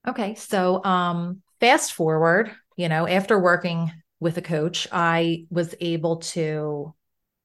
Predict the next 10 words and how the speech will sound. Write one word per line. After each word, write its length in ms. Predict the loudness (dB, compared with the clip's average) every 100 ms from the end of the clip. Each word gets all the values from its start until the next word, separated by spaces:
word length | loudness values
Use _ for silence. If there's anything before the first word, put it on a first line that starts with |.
| _ _ _ _ -16
start 300 | -6 -4 -2
to 160 | -2
embrace 720 | -2 -2 -2 -2 -2 -4 -8 -10
and 200 | -6 -2
enjoy 1000 | 0 0 0 2 4 4 2 0 -8 -12 _ _ _ _ _ _ -10
showing 400 | 0 2 2 0
up 160 | -2
on 100 | -4
social 320 | -4 -6 -6 -8
media 440 | -8 -6 -8